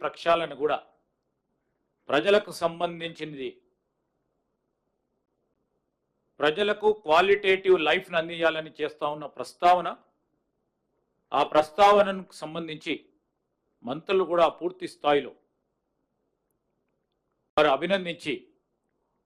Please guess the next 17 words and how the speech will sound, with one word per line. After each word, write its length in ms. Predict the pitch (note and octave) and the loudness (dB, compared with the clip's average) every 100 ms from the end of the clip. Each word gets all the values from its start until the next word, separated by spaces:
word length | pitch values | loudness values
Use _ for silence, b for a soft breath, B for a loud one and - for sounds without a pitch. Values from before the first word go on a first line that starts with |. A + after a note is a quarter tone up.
| _ _ _ _ _ _ _ _ _ | _ _ _ _ _ _ _ _ _
ముందు 460 | B2 D#3+ F#3 F#3 F#3+ E3+ - _ _ _ _ _ _ _ _ - | -2 -2 0 6 6 6 -2 _ _ _ _ _ _ _ _ -4
ఏ 160 | C3+ F3 F3+ | 2 4 4
విధమైన 340 | F#3 F#3 F#3 F3 - | 4 2 0 -2 0
సహకారం 460 | C#3+ D#3+ E3 E3 D#3 D3 _ _ _ _ _ _ _ _ _ - | 0 2 2 0 -4 -12 _ _ _ _ _ _ _ _ _ -10
మీకు 160 | C#3 B2+ | -10 2
కావాలంటే 420 | D3 F3 E3+ D#3+ E3 | 4 6 4 2 0
ఆ 40 | D3+ | 0
విధంగా 260 | D#3 D#3+ D#3+ C#3 | -4 -6 -6 -2
సహకారం 400 | D3 D3+ D3 C#3+ | -4 -4 -6 -10
అందిస్తామని 500 | C#3 - C3+ C3+ E3+ | -16 -14 -12 -12 -8
వారు 120 | C#3 C3+ | -8 -6
కూడా 120 | D3+ D3 | -8 -10
ముందుకు 260 | C#3 E3 E3 C#3+ | -14 -16 -2 -2
రావటం 300 | C3+ C3+ B2 | -2 -6 -10
అనేది 260 | B2+ - - - _ _ _ _ _ _ _ _ _ _ - | -10 -10 -12 -14 _ _ _ _ _ _ _ _ _ _ -8
మాకందరికీ 520 | C3 C3+ C3+ E3 E3 C#3+ | -6 -4 -2 -4 -4 -2
కూడా 160 | D3+ | 4